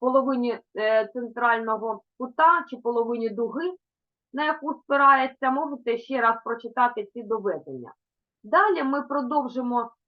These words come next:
е, вивчення цього параграфу, там ще деяка теорія залишилася на наступному уроці.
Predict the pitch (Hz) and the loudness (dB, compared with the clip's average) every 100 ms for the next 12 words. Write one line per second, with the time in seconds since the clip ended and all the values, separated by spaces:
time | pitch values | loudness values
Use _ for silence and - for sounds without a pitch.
0 | - 208 214 226 277 - - 226 226 214 | -8 0 0 2 -2 -4 -8 -8 -4 -2
1 | 202 - 196 - 262 254 247 285 349 359 | -2 -6 -16 -6 0 0 2 4 6 6
2 | 226 214 220 220 220 220 202 240 208 208 | 2 -4 -4 -4 -4 -10 -4 -2 0 -2
3 | 202 190 190 - 262 254 214 190 190 196 | 2 0 0 -6 -6 -2 -2 -2 -4 -2
4 | 247 311 - 277 254 240 240 240 240 302 | -4 -4 -6 -8 -6 -4 -2 -2 -4 -10
5 | - 277 269 269 269 196 - - _ | -8 -4 -2 -2 -2 -2 -6 -12 _